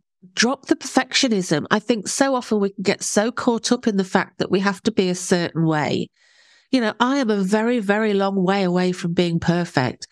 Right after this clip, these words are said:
I make a ton of mistakes. I mean, <laughs> if you've been listening for a while, maybe you remember the time that I accidentally published the draft version of the podcast rather than the edited version, which included all my mistakes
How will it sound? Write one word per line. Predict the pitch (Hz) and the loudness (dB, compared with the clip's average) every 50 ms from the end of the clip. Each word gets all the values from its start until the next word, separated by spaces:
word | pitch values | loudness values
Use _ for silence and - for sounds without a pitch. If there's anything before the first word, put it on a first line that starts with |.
| _ _ _ - | _ _ _ -2
I | - 247 269 | 0 0 2
make | 269 269 262 254 262 | 2 0 -2 0 -2
a | 269 | -4
ton | 262 - - 277 262 269 | -2 0 0 0 2 0
of | 302 294 - - | -2 -2 -2 -2
mistakes. | - 247 247 - - - 151 131 131 127 - 131 - - - - - - - - - - - - | -2 -2 -2 -2 -2 0 0 0 0 0 -2 -4 -6 -8 -6 -6 -8 -12 -16 -20 -20 -10 -2 0
I | - 208 | 0 2
mean, | 214 233 226 214 | 2 0 0 0
<laughs> | |
if | - 226 - 262 233 | 0 0 0 0 0
you've | 294 277 277 | -2 -2 0
been | - 285 262 254 | -2 0 0 0
listening | 262 254 262 - 220 226 | -2 -2 -2 -2 -2 0
for | 233 - 240 | 0 0 0
a | 220 | 0
while, | 208 202 190 190 185 180 185 185 185 - _ _ _ _ _ _ | 0 0 2 2 2 0 0 -2 -4 -10 _ _ _ _ _ _
maybe | - 220 226 262 262 330 | -2 0 0 2 2 0
you | 330 339 | 0 2
remember | 339 320 285 262 262 240 254 | 2 2 0 0 0 0 0
the | 240 254 | 0 0
time | - - 240 220 220 208 | 0 0 0 0 0 0
that | 220 - - | -2 0 0
I | 214 208 | 0 0
accidentally | 208 - - - - 226 196 208 202 202 - 185 208 | 0 -2 -4 -2 -2 0 0 0 -2 0 0 -2 -2
published | 196 - - 220 202 190 214 208 202 - - | -2 0 -2 -2 0 0 0 -2 -2 -2 -4
the | 196 | -4
draft | 185 185 185 190 214 - - - - | 0 0 0 0 -2 -4 -10 -6 -2
version | - 226 226 233 - - 240 | 0 0 0 0 0 0 -2
of | 226 - | -2 -2
the | 226 | -4
podcast | 220 - 240 240 240 - - 262 277 285 - - - - _ _ _ _ _ - | -2 0 0 -2 -2 -2 -2 -2 -2 -2 -4 -8 -8 -10 _ _ _ _ _ -2
rather | - 185 190 202 220 220 - 220 | -2 0 0 0 0 0 0 -2
than | 208 214 208 208 202 | -2 0 -2 0 2
the | 208 208 202 | 2 2 0
edited | 202 202 233 220 - - 226 - | 0 0 -2 0 0 -2 -2 0
version, | - 240 233 233 240 220 - 240 247 240 254 - _ _ _ _ _ _ _ | 0 0 0 0 0 0 0 0 0 0 -4 -6 _ _ _ _ _ _ _
which | - 240 - - - | -2 -2 0 0 -2
included | 247 214 - 240 226 226 196 226 220 - - | -2 0 0 0 0 0 0 -2 -2 0 0
all | - 233 277 | 0 0 2
my | 277 285 269 | 2 0 2
mistakes | 240 247 247 - - 165 143 151 165 160 - - - | 0 0 -2 0 -2 0 0 0 -2 -2 -4 -8 -14